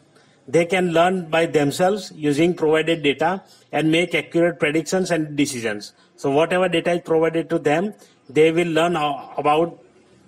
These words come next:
that data first, and then they provide the results, and then provide some predictions and decisions. If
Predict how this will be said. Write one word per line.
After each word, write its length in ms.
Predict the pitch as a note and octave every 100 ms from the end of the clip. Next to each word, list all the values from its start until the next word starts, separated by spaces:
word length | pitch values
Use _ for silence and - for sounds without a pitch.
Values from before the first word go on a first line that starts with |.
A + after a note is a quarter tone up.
| _ _ _ _ _ _ _ -
that 240 | D#3+ E3+
data 300 | D#3 D3 D#3
first, 380 | C#3+ B2+ G#2 -
and 220 | C3+ C#3
then 220 | D3+ E3
they 100 | E3
provide 440 | F3 D#3 D3+ D#3+ E3
the 100 | E3+
results, 520 | D3+ C#3+ C#3 A2 -
and 280 | - C#3 C3+
then 300 | D3+ D#3+ F#3 - _ _ _ _ _ _ _ _
provide 340 | - D3+ E3+ E3+
some 200 | E3+ E3
predictions 560 | D#3 D3+ E3 G3 F#3
and 460 | D#3+ E3+ D#3+ D3+ D3+
decisions. 560 | D#3 D3 A#2+ G#2 G2 -
If 340 | C#3+ D3 -